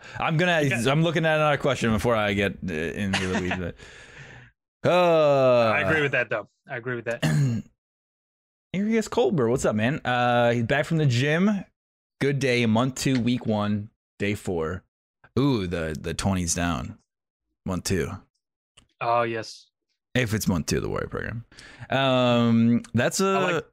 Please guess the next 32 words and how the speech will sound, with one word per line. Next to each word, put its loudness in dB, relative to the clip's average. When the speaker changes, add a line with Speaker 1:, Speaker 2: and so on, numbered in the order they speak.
Speaker 1:
what 0
is 0
Speaker 2:
I 0
Speaker 1:
that? 0
Speaker 2:
like -2
Speaker 1:
Oh, 0
Speaker 2:
this. -2
Speaker 1:
that's -2
the 2
t-, -2
that's 0
deadlift -2
day. -2
<laughs> -12
Oh, 0
Speaker 2:
Yeah. 0
Speaker 1:
man. -2
I 0
don't 2
envy 2
you 2
today. 2
Or 0
I -2
don't 0
envy -2
you 0
tomorrow, 0
<laughs> 0
really. -4
Speaker 2:
Oh, -4
yes. -4